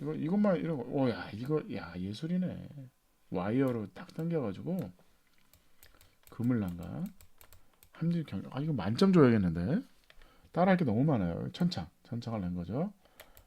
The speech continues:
하늘을 보면서 누워서, 아, 목욕을 하는 거죠.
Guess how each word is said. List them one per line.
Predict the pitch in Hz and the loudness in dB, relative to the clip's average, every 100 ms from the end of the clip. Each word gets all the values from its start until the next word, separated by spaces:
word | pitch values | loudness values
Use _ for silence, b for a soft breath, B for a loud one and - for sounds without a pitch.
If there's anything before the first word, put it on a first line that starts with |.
| - | -6
하늘을 | 180 196 190 | 0 4 4
보면서 | 147 110 98 135 117 | 4 2 2 -2 -2
누워서, | 104 98 101 - | -4 -4 -6 -12
아, | - B B 339 B B B B B B B B B B B B B B B B _ _ _ | -14 B B -8 B B B B B B B B B B B B B B B B _ _ _
목욕을 | 101 110 135 123 | -12 -4 -2 -2
하는 | 101 92 | -4 -10
거죠. | 73 - 82 151 | -14 -14 -14 -14